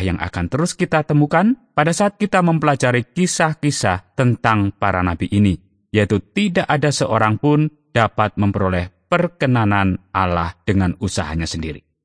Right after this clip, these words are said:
Saudaraku, hari ini kita akan mendengar lagi kisah tentang Nabi Ibrahim, kisah yang menakjubkan.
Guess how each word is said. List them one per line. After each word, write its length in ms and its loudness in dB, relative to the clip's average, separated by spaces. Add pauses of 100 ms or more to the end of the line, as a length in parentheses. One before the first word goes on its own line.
(560)
Saudaraku, 640 0
hari 240 2
ini 80 2
kita 320 0
akan 400 2
mendengar 320 2
lagi 400 0
kisah 400 -2
tentang 400 0
Nabi 320 -2
Ibrahim, 640 0 (160)
kisah 400 0
yang 240 0
menakjubkan. 880 -2